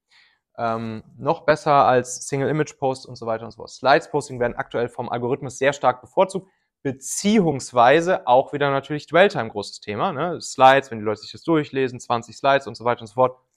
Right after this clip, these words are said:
hohe Verweildauer, Algorithmus erkennt, aha, Relevanz. Das Textposting wird natürlich auch auf LinkedIn veröffentlicht. Die Audiospur wird als Podcast veröffentlicht bei Spotify, Apple Podcasts und so weiter und so fort.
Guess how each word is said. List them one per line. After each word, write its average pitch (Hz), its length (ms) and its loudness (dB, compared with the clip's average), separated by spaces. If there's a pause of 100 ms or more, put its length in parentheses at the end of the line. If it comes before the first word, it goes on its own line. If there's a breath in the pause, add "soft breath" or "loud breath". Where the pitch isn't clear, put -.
hohe 127 240 0
Verweildauer, 156 760 6 (260 loud breath)
Algorithmus 110 480 -4
erkennt, - 360 -10
aha, 131 480 -2
Relevanz. 110 560 -4 (380)
Das - 160 -10
Textposting 180 960 0 (160)
wird 123 380 -2
natürlich 175 340 -2
auch 240 120 8
auf - 120 2
LinkedIn 120 320 -8
veröffentlicht. 113 680 -6 (800)
Die 147 100 -2
Audiospur 160 760 4
wird 147 120 -4
als 160 240 -4
Podcast - 640 0
veröffentlicht 127 680 -6
bei 135 160 -2
Spotify, 127 520 -6
Apple 120 200 -10
Podcasts 120 400 -14
und 120 80 -20
so 113 80 -16
weiter 107 140 -10
und 107 80 -16
so - 100 -20
fort. 220 260 -4